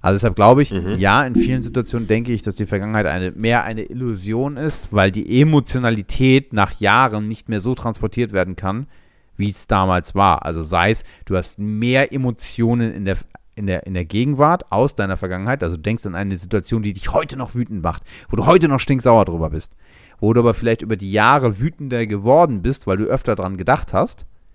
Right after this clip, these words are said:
Speaker 1: Und ich glaube, das geht auch andersrum, dass du eine Situation haben kannst, in der du eine schöne Erinnerung hast, die entweder noch schöner, noch sehnsüchtiger wird, noch, ähm, noch bunter wird, noch klarer wird in ihrem Bild,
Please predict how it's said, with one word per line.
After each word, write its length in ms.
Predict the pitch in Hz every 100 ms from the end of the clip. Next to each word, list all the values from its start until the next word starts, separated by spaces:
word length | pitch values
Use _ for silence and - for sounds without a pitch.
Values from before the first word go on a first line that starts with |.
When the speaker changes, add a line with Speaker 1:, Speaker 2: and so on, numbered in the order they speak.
| _ - -
Speaker 1:
Und 160 | 107 113
ich 100 | -
glaube, 220 | 127 139
das 100 | 123
geht 140 | 123
auch 100 | 117
andersrum, 540 | 92 151 160 151 170 175
dass 220 | 117 -
du 80 | 120
eine 100 | 110
Situation 560 | 104 113 98 127 139
haben 240 | 127 127 139
kannst, 260 | 147 151 117
in 60 |
der 120 | 104 101
du 160 | 113 110 - _
eine 180 | 95 95
schöne 460 | 90 - 135 180 160
Erinnerung 420 | 113 127 123 110
hast, 300 | 135 - -
die 160 | 117 -
entweder 420 | 131 123 113 110
noch 240 | 117 131 -
schöner, 640 | - 131 139 170 175 190 - - -
noch 220 | 123 135
sehnsüchtiger 1040 | - 107 120 165 147 147 147 - 147 139
wird, 300 | 131 156 165 - - -
noch, 400 | 113 127 82 - -
ähm, 260 | 113 113 110 - -
noch 160 | 120
bunter 560 | - - 151 185 185 135
wird, 220 | 143 151
noch 180 | 123 117
klarer 520 | - 113 139 156 139
wird 140 | 139 139
in 120 | 123
ihrem 220 | 98 107
Bild, 340 | 101 139 185